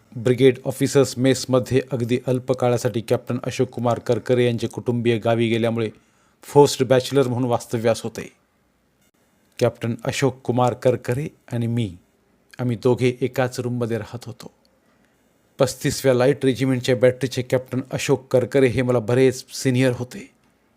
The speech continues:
पण त्यांच्या वागणुकीतून ते कधीच जाणवले नाही. अत्यंत मितभाषी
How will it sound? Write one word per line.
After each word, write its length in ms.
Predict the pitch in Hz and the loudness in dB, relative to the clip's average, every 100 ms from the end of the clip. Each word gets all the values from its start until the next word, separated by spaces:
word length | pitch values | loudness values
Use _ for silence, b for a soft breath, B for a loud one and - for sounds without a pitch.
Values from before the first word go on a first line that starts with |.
| _ _ _ | _ _ _
पण 100 | 127 | -4
त्यांच्या 300 | 120 123 113 | -2 -2 0
वागणुकीतून 760 | 113 117 123 131 139 139 123 143 | 0 2 2 2 0 -4 -4 -4
ते 280 | - - 120 | -6 -10 -6
कधीच 340 | - 107 127 127 | -4 -2 -4 -2
जाणवले 380 | 113 110 107 104 | -4 -4 -4 -6
नाही. 280 | - - - _ _ _ _ _ _ _ _ _ _ _ 147 | -8 -18 -20 _ _ _ _ _ _ _ _ _ _ _ -6
अत्यंत 520 | - - 156 143 139 | -4 2 2 4 0
मितभाषी 600 | 127 135 143 131 - | 0 2 4 2 -2